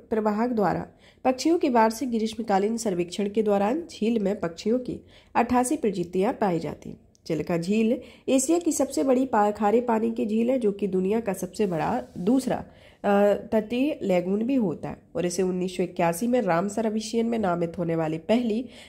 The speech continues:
अंतर्राष्ट्रीय महत्व की आर्द्रभूमि रही और यह पहली आर्द्रभूमि है, जहाँ से दो हज़ार दो में मॉन्ट्रिक्स रिकॉर्ड में हटाया गया था। और कलिजाई मंदिर चिल्का झील के एक द्वीप पर स्थित है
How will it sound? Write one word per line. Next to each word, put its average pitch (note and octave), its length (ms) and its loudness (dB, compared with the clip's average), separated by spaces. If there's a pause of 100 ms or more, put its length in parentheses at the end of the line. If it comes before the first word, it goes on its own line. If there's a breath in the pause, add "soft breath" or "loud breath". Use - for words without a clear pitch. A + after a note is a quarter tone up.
अंतर्राष्ट्रीय C#4 640 2
महत्व A3 340 -2
की A3+ 160 0
आर्द्रभूमि F3+ 560 -2
रही A#3 260 2
और C4 140 2
यह F3+ 160 2
पहली A3 420 -2
आर्द्रभूमि F3+ 560 0
है, F3+ 120 -2
जहाँ E3+ 220 -2
से G3+ 220 0
दो E3+ 180 -2
हज़ार D#3 280 -2
दो G3+ 180 4
में A3+ 240 -4 (340 loud breath)
मॉन्ट्रिक्स D4 480 2
रिकॉर्ड E3+ 380 -4
में F#4+ 240 0 (320)
हटाया F#3+ 420 0
गया F3 280 -4
था। - 200 -16 (200)
और E3+ 120 0
कलिजाई F#3+ 480 2
मंदिर A#3+ 340 -2
चिल्का F3+ 340 -2
झील E3+ 200 -2
के E3+ 120 -4
एक D#3 180 -4
द्वीप E3+ 260 -4
पर A#3 160 2
स्थित B3+ 280 -4
है D#4+ 160 0